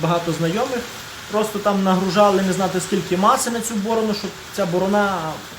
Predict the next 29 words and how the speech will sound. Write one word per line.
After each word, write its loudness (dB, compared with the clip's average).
глибше 0
лізла, 0
і -2
Шифен -2
з 0
нею 0
справлявся -2
без 0
проблем. -6
Тому 6
і -2
думка 4
за 4
Шифенга 0
саме. -8
Якщо 0
ви 2
хочете 0
дешево, 2
сердито, 2
однозначно 2
там 2
в -2
районі 4
до 4
сто -2
п'ятдесят 0
тисяч -4
гривень, 0